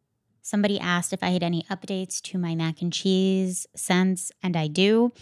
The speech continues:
So I'm gonna put How You Love, which I mentioned at the beginning of this episode, definitely in that mac and cheese category. It's just so comforting and tender and maternal and just, like,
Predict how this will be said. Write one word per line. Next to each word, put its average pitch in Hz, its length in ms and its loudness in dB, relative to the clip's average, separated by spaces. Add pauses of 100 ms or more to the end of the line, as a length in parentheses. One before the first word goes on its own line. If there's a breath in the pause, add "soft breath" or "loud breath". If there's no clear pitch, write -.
(240 loud breath)
So 175 360 -4
I'm 185 120 0
gonna 220 140 2
put 208 220 0
How 190 140 -2
You 175 180 0
Love, 165 240 0
which 190 160 -2
I 180 60 4
mentioned 175 340 0
at 160 80 -4
the 160 40 -12
beginning 165 320 -2
of 156 80 -4
this 160 140 -10
episode, 175 600 -4
definitely 175 500 0
in 180 80 2
that 175 160 2
mac 180 240 0
and 180 100 -2
cheese 180 240 -4
category. 175 560 -2
It's 175 160 -8
just - 280 -6
so 170 400 0 (400 soft breath)
comforting 202 720 -2
and 175 220 -10
tender 180 640 -2
and 165 120 -6
maternal 170 800 -2
and 170 220 -6
just, - 300 -10
like, 156 320 -8